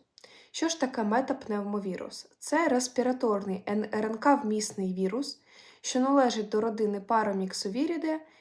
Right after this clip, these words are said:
який викликає гостру респіраторну інфекцію у людей будь-якого віку. Проте виділяють основні групи ризику:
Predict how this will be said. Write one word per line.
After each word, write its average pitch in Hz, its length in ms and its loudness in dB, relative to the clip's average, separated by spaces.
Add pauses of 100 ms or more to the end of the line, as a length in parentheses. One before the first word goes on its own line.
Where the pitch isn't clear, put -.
(140)
який 226 260 2
викликає 240 580 2
гостру 208 440 -2
респіраторну 190 800 -4
інфекцію 208 720 -4
у 202 120 -2
людей 220 260 0
будь-якого 220 680 -2
віку. 185 360 -10 (640)
Проте 285 400 2
виділяють 208 600 0
основні 214 460 -2
групи 220 360 -2
ризику: 202 560 -4